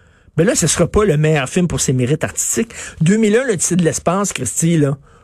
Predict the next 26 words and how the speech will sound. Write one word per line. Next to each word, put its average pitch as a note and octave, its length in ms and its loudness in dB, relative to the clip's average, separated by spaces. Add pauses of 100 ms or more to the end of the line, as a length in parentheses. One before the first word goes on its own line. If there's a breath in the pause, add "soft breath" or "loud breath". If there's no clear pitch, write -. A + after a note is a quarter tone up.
(160 soft breath)
pour A3 180 0
qu'il - 100 -4
soit A3 240 2
en - 20 0
nomination D#3 580 2
aujourd'hui D3+ 480 2
dans D#3+ 80 2
le C3+ 60 0
meilleur C3+ 340 0
film, F#3 220 2
il - 20 -2
faudrait D3+ 180 2
que F3+ 80 -4
les D3+ 100 2
deux D#3 220 2
gars E3+ 160 2
se - 140 -2
frenchent E3+ 460 0
dans C3+ 100 -2
la B2+ 60 -2
capsule C3+ 360 -2
spatiale. A2+ 560 -2
Ça, G3+ 120 0
ce F#3+ 100 0
serait D#3 180 2
bon. C3+ 160 0